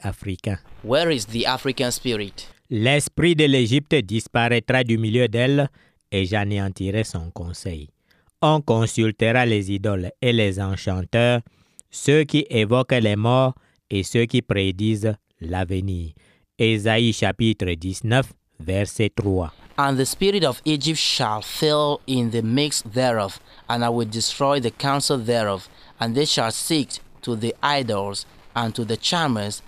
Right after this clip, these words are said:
Speaker 2: and to them that have familiar spirits, and to the wizards. Isaiah chapter nineteen, verse three.
Speaker 1: L'esprit de l'Égypte disparaîtra du milieu d'elle,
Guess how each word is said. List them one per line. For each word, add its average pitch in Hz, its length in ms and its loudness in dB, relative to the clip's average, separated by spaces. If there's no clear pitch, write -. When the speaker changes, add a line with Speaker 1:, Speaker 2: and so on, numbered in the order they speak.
Speaker 2:
and 117 220 -2
to 117 100 -6
them 113 460 0
that 135 180 0
have 127 240 -2
familiar 131 480 0
spirits, 135 560 -4
and 117 220 -2
to 123 100 -2
the 110 180 -2
wizards. 113 680 -2
Isaiah 139 440 0
chapter 117 320 -4
nineteen, 110 480 -2
verse 113 240 -2
three. 135 480 -4
Speaker 1:
L'esprit 143 640 2
de 151 120 4
l'Égypte 135 480 2
disparaîtra 120 880 0
du 117 120 2
milieu 113 320 2
d'elle, 135 400 2